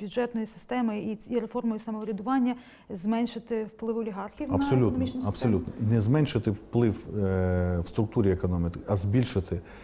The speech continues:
Speaker 2: а саме, е, активність
Speaker 1: Мгм.
Speaker 2: економічного життя в малому і середньому бізнесі. Ну, це всі проходили.
Speaker 1: Ну, вам вдалося зробити Європу в Вінниці, незважаючи навіть на, е, те, що ви не мали достатньо повноважень. Як вам це вдалося?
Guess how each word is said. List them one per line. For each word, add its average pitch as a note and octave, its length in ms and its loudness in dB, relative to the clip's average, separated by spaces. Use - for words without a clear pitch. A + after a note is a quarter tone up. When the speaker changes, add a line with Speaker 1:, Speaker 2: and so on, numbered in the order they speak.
Speaker 2:
а F2 200 2
саме, F#2 480 2
е, F2+ 340 -2
активність G2 460 0
Speaker 1:
Мгм. E2 60 -2
Speaker 2:
економічного G#2 480 2
життя B2 180 4
в - 20 6
малому A2+ 240 4
і A2 40 0
середньому A2+ 300 2
бізнесі. G#2 180 4
Ну, A#2+ 60 4
це A#2 120 0
всі C#3+ 180 0
проходили. D3+ 600 2
Speaker 1:
Ну, D4+ 100 2
вам E4 180 4
вдалося D#4 400 2
зробити B3+ 640 2
Європу A#3+ 460 0
в A3+ 180 2
Вінниці, A3 520 0
незважаючи A3 760 0
навіть G3+ 280 -2
на, F#3+ 300 -2
е, G3 240 -4
те, G3 180 -4
що - 180 -10
ви G3 60 -4
не G3 100 0
мали F#3 220 0
достатньо E3+ 360 -8
повноважень. F3 460 -6
Як F#3 260 -2
вам F3 220 -2
це F#3 120 -2
вдалося? E2+ 380 -10